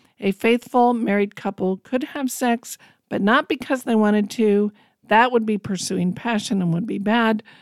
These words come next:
Rather, they had to want to have children. Now, again, I do not think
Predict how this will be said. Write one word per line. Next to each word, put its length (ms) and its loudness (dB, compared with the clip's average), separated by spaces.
Rather, 440 4
they 140 0
had 240 -2
to 60 0
want 260 -2
to 60 -12
have 200 -8
children. 480 -8
Now, 120 2
again, 420 2
I 140 2
do 220 2
not 580 2
think 380 2